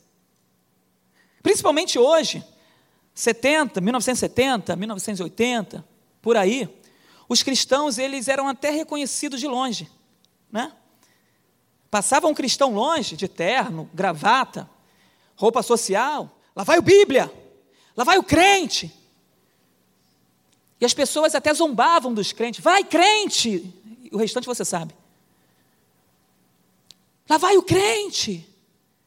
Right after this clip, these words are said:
E eles eram zombados. Talvez você já até tenha zombado de algum crente quando você não era crente. Eu lembro quando era criança.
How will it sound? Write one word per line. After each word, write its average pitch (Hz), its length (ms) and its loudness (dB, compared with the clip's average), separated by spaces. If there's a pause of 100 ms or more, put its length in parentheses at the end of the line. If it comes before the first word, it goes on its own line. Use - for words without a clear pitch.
(760)
E 208 80 2
eles 240 160 0
eram 262 180 2
zombados. 180 680 -2 (2500)
Talvez 208 300 0
você 262 260 -4
já 240 80 -8
até 285 260 -8 (160)
tenha 294 140 -8
zombado 240 400 -4
de 233 60 -4
algum 226 180 -4
crente 214 320 -4
quando 208 120 -4
você 208 200 -4
não 202 80 -2
era 208 120 -2
crente. 156 420 -10 (1400)
Eu 247 120 -4
lembro 381 260 -6
quando 202 140 -2
era 190 100 0
criança. 165 500 -4